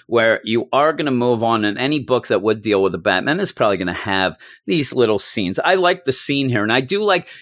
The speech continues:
y-, you have a weird, it, it's a very odd first thing of Batman sitting there, you know, with this philosophical deal, "Give me the strength to be what I must be," and things.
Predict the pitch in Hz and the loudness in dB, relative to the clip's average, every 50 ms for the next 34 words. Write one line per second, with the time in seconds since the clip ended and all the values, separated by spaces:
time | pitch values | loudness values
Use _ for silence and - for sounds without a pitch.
0 | - - 131 147 - - 131 139 139 135 185 214 226 214 196 143 123 120 123 131 | -20 -14 -14 -12 -8 -4 -2 0 0 0 0 0 2 2 0 0 -2 -6 -4 -2
1 | 135 139 139 131 120 95 90 - 143 143 - - 139 123 - 156 135 113 - - | 0 2 2 2 0 0 -2 0 0 0 2 0 -4 -2 0 0 -2 -2 -2 -2
2 | 165 185 202 202 196 185 135 _ _ - 127 127 123 127 131 127 120 107 - - | -2 0 2 2 0 -2 -4 _ _ -2 0 2 2 4 2 2 0 -4 -10 -4
3 | - 135 127 123 - - - _ - _ - - - 127 131 123 120 117 110 117 | 0 0 0 0 -2 -6 -14 _ -20 _ -18 -8 -2 0 0 0 2 0 0 -2
4 | - - 127 120 113 - 123 117 113 110 110 - - 127 117 110 113 107 107 107 | 0 0 -2 -2 0 -2 -2 -2 -2 -2 -4 -4 -2 -2 0 0 -2 -4 -2 0
5 | 104 107 107 104 104 107 113 110 104 98 98 101 - - 110 - - - - 135 | 2 2 2 2 0 0 0 0 0 0 0 0 -2 -4 -8 -8 -8 -4 -2 0
6 | 123 123 120 - - 131 120 113 113 113 - 120 - 110 95 85 110 104 107 110 | 0 0 -2 -2 0 0 2 2 2 0 -2 -4 -4 -4 -4 -2 -2 -2 -2 -2
7 | 110 123 117 113 110 104 98 107 - - - - - 104 101 104 101 - 104 90 | -2 -2 -2 -2 -2 -4 -4 -6 -6 -6 -8 -4 -2 0 0 0 -2 -6 -10 -8
8 | 104 104 104 101 104 101 98 95 95 104 - - - 110 107 104 98 - 117 107 | -6 -4 -2 0 0 0 0 0 -2 -4 -6 -6 -6 -4 -4 -4 -4 -2 -4 -4
9 | 95 | -4